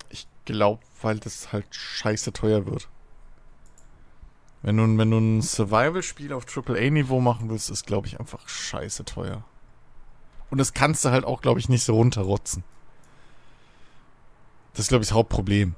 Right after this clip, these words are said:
Weil so ein fucking Call of Duty oder so, das rotzt du dir halt, in, wenn's sein muss, in einem halben Jahr runter und, äh, kaufst dir teure Assets irgendwie so. <laughs> Und gut aussehende Animation. Ähm, s-, aber so ein Survival-Spiel, weiß ich nicht, das klappt halt nicht.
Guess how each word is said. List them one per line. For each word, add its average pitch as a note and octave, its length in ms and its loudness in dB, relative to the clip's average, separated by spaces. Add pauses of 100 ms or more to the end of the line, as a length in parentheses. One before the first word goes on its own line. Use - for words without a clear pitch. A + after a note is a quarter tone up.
Weil A2 160 4
so A#2+ 80 6
ein C3+ 100 6
fucking D3+ 580 4
Call C#3+ 180 6
of B2+ 100 4
Duty D#3+ 260 2
oder C3+ 180 6
so, B2+ 160 2
das A#2 320 -2
rotzt - 260 0
du A#2 40 -4
dir A2+ 140 4
halt, G#2 180 2
in, G#2 240 -2
wenn's A2 160 0
sein B2 160 8
muss, A2+ 140 2
in A2+ 80 4
einem G2+ 80 0
halben A2 220 6
Jahr A#2+ 180 12
runter C3+ 460 8
und, A2 300 2
äh, G#2+ 300 6 (560)
kaufst - 320 2
dir A2 140 4
teure G2+ 480 2
Assets - 340 -2
irgendwie F#2+ 380 -2
so. A2 300 4 (240)
<laughs> - 200 2
Und D#3+ 220 10
gut D3+ 160 8
aussehende B2 420 4
Animation. A2 500 -6 (920)
Ähm, G#2+ 540 6 (720)
s-, - 220 -10
aber A2 240 4
so G#2 80 -2
ein A2 80 0
Survival-Spiel, A2+ 1200 4
weiß G2+ 180 -6
ich G#2 160 -8
nicht, - 240 -8
das - 260 -8
klappt - 300 -6
halt G2+ 140 -10
nicht. G2 260 -10